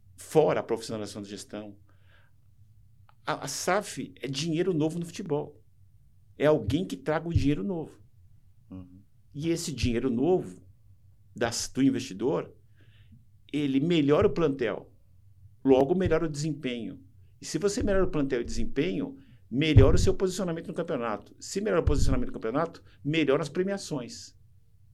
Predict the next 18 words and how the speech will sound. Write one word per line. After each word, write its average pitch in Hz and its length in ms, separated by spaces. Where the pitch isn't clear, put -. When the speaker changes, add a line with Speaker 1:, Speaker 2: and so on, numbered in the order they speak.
Speaker 1:
Por 156 140
quê? 120 320
Porque 143 240
com 143 160
o 135 40
time 113 640
que 110 100
tem 110 180
um 104 60
desempenho 110 480
bom, 143 300
você 143 260
participa 127 480
das 104 160
principais 104 340
competições. - 720
No 120 140
Brasil, 104 580